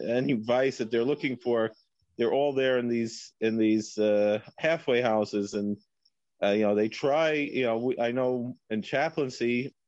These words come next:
you know, we try to work on having other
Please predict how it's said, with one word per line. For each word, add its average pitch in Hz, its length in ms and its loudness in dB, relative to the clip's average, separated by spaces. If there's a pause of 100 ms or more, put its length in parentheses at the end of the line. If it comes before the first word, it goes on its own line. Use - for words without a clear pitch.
(520)
you 117 120 -4
know, 107 100 0
we 120 480 -2
try 117 220 -2
to 113 80 0
work 117 320 -2
on 110 280 0
having 113 480 -4
other 123 440 2